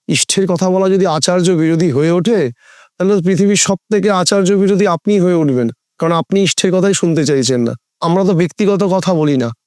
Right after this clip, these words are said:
এখানে কোনো ব্যক্তিগত কারোর আলোচনা হয় না, যা হয় ঠাকুরের কথা হয় বা জীবন দর্শনের কথা হয়। আপনারা দেখবেন, আমি কোনো চ্যানেল বা কোনো কর্তৃপক্ষ, কারোর নাম বলবো না।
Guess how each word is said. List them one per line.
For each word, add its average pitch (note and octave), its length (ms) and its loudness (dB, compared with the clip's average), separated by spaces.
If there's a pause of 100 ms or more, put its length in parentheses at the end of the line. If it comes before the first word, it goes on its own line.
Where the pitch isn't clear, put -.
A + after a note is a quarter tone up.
(380)
এখানে F3 220 0
কোনো F#3 180 0
ব্যক্তিগত F3 540 -2
কারোর F3 280 0
আলোচনা D#3+ 400 0
হয় C3 200 -2
না, B2+ 140 -4
যা G3 240 0
হয় G#3+ 160 2
ঠাকুরের G3+ 360 0
কথা F#3+ 220 0
হয় F#3 240 0 (380)
বা E3 80 -2
জীবন F3 340 2
দর্শনের D#3+ 440 0
কথা C3+ 220 -4
হয়। A2+ 200 -6 (800)
আপনারা F3 360 0
দেখবেন, E3+ 580 2
আমি F3 380 0 (280)
কোনো F3+ 200 0
চ্যানেল F#3+ 480 2
বা G3 120 2
কোনো G3 220 0
কর্তৃপক্ষ, F#3+ 540 -2
কারোর G#3 240 0
নাম F#3 280 2
বলবো D3 280 2
না। A2 120 -4